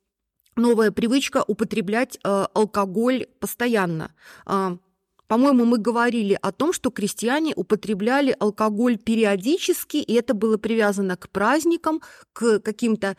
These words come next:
семейным обстоятельствам, то есть так отмечались важные события. Ну вот в революцию и в первые годы после, да, формируется вот эта, э, и укореняется привычка, а, употреблять алкоголь постоянно, и этим алкоголем,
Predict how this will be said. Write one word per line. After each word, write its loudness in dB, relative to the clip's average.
семейным 2
обстоятельствам, -2
то 2
есть -4
так -2
отмечались -2
важные 2
события. -6
Ну 0
вот -2
в -4
революцию 0
и -2
в -10
первые 4
годы 2
после, -4
да, 0
формируется 0
вот -6
эта, -4
э, -2
и 0
укореняется 0
привычка, -2
а, 0
употреблять -2
алкоголь 0
постоянно, 0
и -2
этим 0
алкоголем, 0